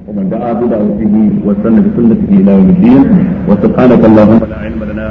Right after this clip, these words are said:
إلا ما علمتنا إنك أنت العليم الحكيم. رب اشرح لي صدري ويسر لي أمري واحلل عقدة من لساني يفقهوا قولي. السلام عليكم ورحمة الله. Barkan mu da saduwa a yau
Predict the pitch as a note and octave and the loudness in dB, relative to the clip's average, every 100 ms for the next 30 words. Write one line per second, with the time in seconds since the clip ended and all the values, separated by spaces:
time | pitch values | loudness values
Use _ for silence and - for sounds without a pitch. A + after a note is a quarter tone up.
0 | G#2 G#2+ G#2 G2+ G#2+ G2+ G#2 G2+ G2+ G2+ | -10 -10 -10 -10 -12 -12 -12 -12 -12 -12
1 | G2 G#2 G2+ - G2+ - F#2+ F#2+ G2 - | -10 -8 -10 -12 -12 -12 -10 -8 -8 -10
2 | - B2 C#3+ - - - - - B2+ G#2+ | -12 -8 -8 -10 -12 -12 -12 -8 -8 -8
3 | A2 - A2+ G#2+ G#2 G#2 A2 A2+ A2 G#2 | -10 -12 -14 -14 -12 -12 -10 -12 -12 -12
4 | G2+ G2+ G#2 G2 G2 G2+ G3 G2+ G2+ G2+ | -14 -14 -14 -12 -12 -12 -12 -12 -12 -14
5 | G3+ G3 G3+ G#3 G3 G3 G3+ G3 - G#3 | -14 -14 -14 -14 -14 -12 -12 -12 -14 -14
6 | G#3 G3+ G#3 G3+ - - - F#3 - - | -12 -10 -10 -12 -14 -14 -14 -14 -14 -14
7 | - - - E3 G3 F#3+ G3 F#3 F#3+ G2+ | -16 -14 -12 -10 -10 -10 -12 -12 -12 -10
8 | G2 - F#2 F#2 F#2+ G2 A2 - G#2+ - | -12 -12 -14 -14 -14 -12 -12 -12 -12 -12
9 | A2 G#2 - - - - - - - - | -12 -12 -12 -14 -14 -14 -14 -14 -14 -14
10 | - - - - - - - - - - | -14 -14 -14 -10 -6 -4 -4 -6 -10 -12
11 | - - - - - G3+ F#3+ - - G#2+ | -12 -12 -8 -6 -4 -2 0 2 4 4
12 | A2+ G#2+ G2+ G2 F#2+ F2+ G2+ G#2 G#2 F#2+ | 4 6 6 6 4 4 4 4 4 4
13 | G2 | 4